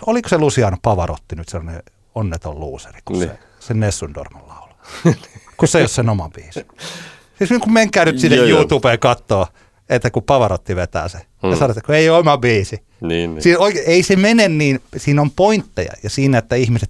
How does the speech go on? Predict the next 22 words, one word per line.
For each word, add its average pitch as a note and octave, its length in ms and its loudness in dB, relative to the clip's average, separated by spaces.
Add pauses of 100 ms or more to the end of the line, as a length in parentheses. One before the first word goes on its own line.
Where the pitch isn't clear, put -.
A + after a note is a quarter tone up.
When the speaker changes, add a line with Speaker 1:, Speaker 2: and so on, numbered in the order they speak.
Speaker 1:
tekevät B2+ 460 0
itse C#3 320 -2
ne F#2 120 0
biisinsä G#2+ 500 0
ja F#2 80 -2
bändit B2 360 0
tekee G#2 300 -2
itse. B2 220 -8
Siinä C3 260 2
on E3 200 2
olemassa E3 540 2
tällaista E2+ 640 -4 (320)
itseisarvoa. F2+ 800 -2
Tai D3 240 2
niin E3 200 0
kuin C3 120 -2
vaikka A#2+ 280 0
mistä A2+ 260 -2
me B2 80 0
ollaan G#2+ 280 0
puhuttu, E2+ 440 -8 (880)
että A2 380 -2